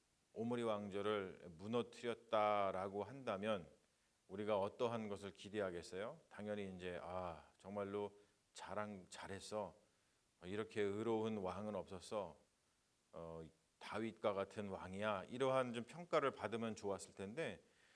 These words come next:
에, 그 말씀을 끝까지 읽어보면은 우리의 또 예상과는 달리, 에, 칭찬을 받는 것이 아니라, 어, 뭔가 이렇게 부족한, 어, 어떤 다윗의 반열에 오르지 못하는 그런 부족한 왕으로 기록되는 것을 우리가 볼 수가 있죠.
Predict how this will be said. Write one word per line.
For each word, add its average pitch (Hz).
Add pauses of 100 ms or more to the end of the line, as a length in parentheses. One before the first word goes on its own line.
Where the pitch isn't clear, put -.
(440)
에, 98
그 -
말씀을 151
끝까지 160
읽어보면은 110
우리의 113
또 110
예상과는 107
달리, 90 (460)
에, 80
칭찬을 160
받는 104
것이 90
아니라, 85
어, -
뭔가 107 (440)
이렇게 90 (100)
부족한, 98 (800)
어, 76
어떤 95
다윗의 113
반열에 107
오르지 98
못하는 87 (380)
그런 110
부족한 110
왕으로 92
기록되는 98
것을 85
우리가 82
볼 85
수가 82
있죠. 98